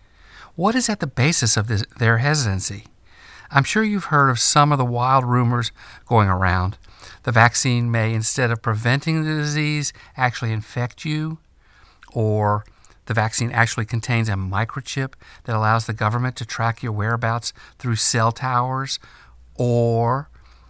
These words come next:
this is corporate America's way of using the U S population for biologic experiments. I've gotta tell you,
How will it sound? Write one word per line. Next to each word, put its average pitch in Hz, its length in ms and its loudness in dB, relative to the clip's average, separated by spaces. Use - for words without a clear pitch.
this 143 220 0
is 127 80 2
corporate 131 340 2
America's 123 720 0
way 123 340 4
of 113 140 -2
using 120 340 0
the 110 120 0
U 120 80 0
S 120 140 -2
population 117 720 -4
for 113 160 -2
biologic 107 640 0
experiments. 98 840 -6
I've 131 140 -4
gotta 202 180 -4
tell 170 260 -2
you, 92 220 -4